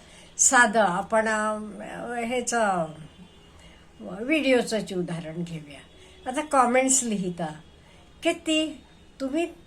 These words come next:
तुमच्यातले खूप जण चांगले कमेंट लिहितात, छान लिहिता,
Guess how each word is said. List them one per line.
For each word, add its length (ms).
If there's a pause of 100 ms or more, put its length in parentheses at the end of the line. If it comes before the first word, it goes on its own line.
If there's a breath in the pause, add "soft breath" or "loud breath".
(280)
तुमच्यातले 600 (220)
खूप 440
जण 400
चांगले 420
कमेंट 520
लिहितात, 400 (260)
छान 320
लिहिता, 600